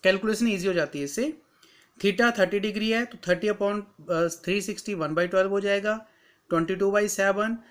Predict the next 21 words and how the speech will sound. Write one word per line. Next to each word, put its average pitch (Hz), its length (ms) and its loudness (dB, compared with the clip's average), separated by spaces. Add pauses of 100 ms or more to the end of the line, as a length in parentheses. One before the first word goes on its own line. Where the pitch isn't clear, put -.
(260)
और 180 120 4
हो 190 100 4
गया 208 140 0
ट्वेंटी 180 340 0
वन 202 160 0
स्क्वायर 190 280 -2
माइनस 165 360 -2
सेवन 139 260 -6
स्क्वायर, 127 400 -10
जो 139 100 -10
हो 143 60 -6
गया 165 140 -4
ट्वेंटी 156 320 -6
वन 175 180 -2
प्लस 185 280 -2
सेवन, 196 280 -2
ट्वेंटी 147 280 -8
वन 139 160 -6
माइनस 131 380 -10
सेवन, 131 280 -12 (720)
ट्वेंटी 202 560 2